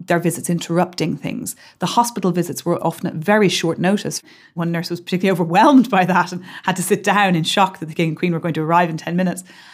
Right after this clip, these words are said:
The King and Queen had already visited the north of England and the industrial areas before the war, and they knew how successful those visits had been. So those visits are extended during the conflict. In nineteen seventeen, nineteen eighteen particularly, the years when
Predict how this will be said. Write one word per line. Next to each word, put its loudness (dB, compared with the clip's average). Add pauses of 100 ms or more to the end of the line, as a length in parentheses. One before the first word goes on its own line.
The -8
King 6
and 6
Queen 2
had 2
already 4
visited -2
the -12
north -8
of -8
England -4
and -6
the -2
industrial -4
areas -4
before -2
the 4
war, -6 (280)
and -2
they 0
knew 2
how 0 (160)
successful -2
those 0
visits -6
had -10
been. 2 (340)
So 2 (200)
those 4
visits 0
are 2
extended 2
during -2 (100)
the -12
conflict. -6
In 0
nineteen 4
seventeen, -2
nineteen -2
eighteen -4
particularly, -4
the -6
years 0
when -4